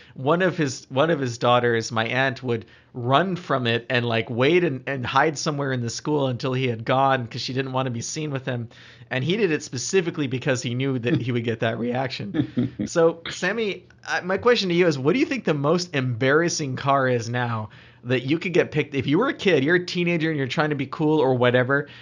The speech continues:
Speaker 1: what do you think the most embarrassing car is you could get picked up in?
Speaker 2: That's really tough. I would say, um, bec-, brand new car, 'cause I would, I would honestly jump to, like, a Scion I Q, something really small and dorky,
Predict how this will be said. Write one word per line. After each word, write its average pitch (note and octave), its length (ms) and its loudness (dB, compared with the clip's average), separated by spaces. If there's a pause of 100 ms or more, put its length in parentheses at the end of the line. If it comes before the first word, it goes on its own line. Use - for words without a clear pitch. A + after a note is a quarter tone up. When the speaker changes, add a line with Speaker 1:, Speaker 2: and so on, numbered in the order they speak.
(100)
Speaker 1:
what F#3 120 2
do E4+ 40 2
you E4 60 2
think - 160 -6
the G3+ 60 2
most E3+ 220 2
embarrassing D#3 540 4
car C#3+ 240 6
is B2 140 2
you A#2+ 80 0
could B2 120 -10
get B2+ 140 0
picked A#2+ 180 -2
up B2+ 160 -2
in? G#2 120 -10
Speaker 2:
That's F#3 200 2
really D3 280 8
tough. A2 360 4
I A#2+ 80 6
would F#3 140 4
say, D3+ 460 2
um, A#2+ 840 2 (800)
bec-, C#3 240 0 (320)
brand C#3+ 520 4
new C3+ 140 6
car, F#2 400 -4
'cause - 140 -4
I A2 80 6
would, A#2 200 2
I A#2 100 2
would B2 120 4
honestly B2 320 2
jump A2+ 340 -4
to, A#2 120 -4
like, G2+ 180 2
a G2+ 120 -2
Scion G#2 340 -2
I F#2+ 160 0
Q, G2 360 -4
something G2+ 300 -4
really F#2+ 180 0
small F#2+ 440 0
and F#2+ 180 0
dorky, A#2 540 2